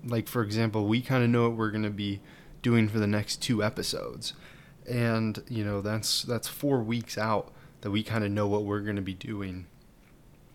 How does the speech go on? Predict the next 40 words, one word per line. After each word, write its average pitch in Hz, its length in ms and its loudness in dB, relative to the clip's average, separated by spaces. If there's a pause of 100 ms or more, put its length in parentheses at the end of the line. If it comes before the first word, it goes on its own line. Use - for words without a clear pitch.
(260)
And 113 460 -4
I 135 100 -4
just 160 220 0
kinda 170 300 2
wanted 147 340 2
to 135 60 -2
talk 131 240 -4
about 123 160 0
something 131 240 -2
a 120 80 2
little 117 220 -2
bit 104 160 -2
different, 110 420 0 (500)
and 113 160 2
I 110 60 2
didn't 127 220 2
really 123 180 6
have 117 180 2
an 101 100 -2
outlet. 110 520 2 (480)
And 113 260 0
before, 135 360 -2
I've 131 120 0
kinda 127 220 -2
made 110 460 0 (680)
videos, 131 920 2 (120)
um, 110 540 -2
and 110 180 -6
posted 123 320 0
them 110 160 0
to 117 120 -4
the 98 140 -4
YouTube 107 380 -2
channel, 98 520 -4 (360)
um, 95 280 -4
the 95 60 -6
Sticky 104 300 -6
Buns 101 280 -6
YouTube 98 360 -6
channel. 95 360 -6